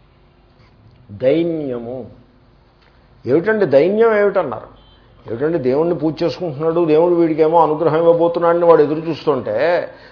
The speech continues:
నువ్వు దైన్యం అంటావేమిటి అంటే, కృపణ, వీడు దైన్యం ఏమిటి? భేద దర్శనమే కార్పణ్యము.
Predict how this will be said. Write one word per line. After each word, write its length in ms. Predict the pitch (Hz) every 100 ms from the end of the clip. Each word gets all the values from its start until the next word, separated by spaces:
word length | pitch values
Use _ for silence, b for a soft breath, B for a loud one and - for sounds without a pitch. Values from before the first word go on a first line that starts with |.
| B
నువ్వు 160 | 147 170
దైన్యం 340 | 135 - 190
అంటావేమిటి 640 | 202 185 190 196 185 175 180
అంటే, 240 | 160 196
కృపణ, 400 | 202 135 131 170 160
వీడు 280 | 131 156 135
దైన్యం 400 | 117 123 175 185
ఏమిటి? 220 | 180 180
భేద 320 | 110 101 135
దర్శనమే 760 | 180 196 185 - 143 127 147 202
కార్పణ్యము. 840 | 147 143 - 123 117 101 - -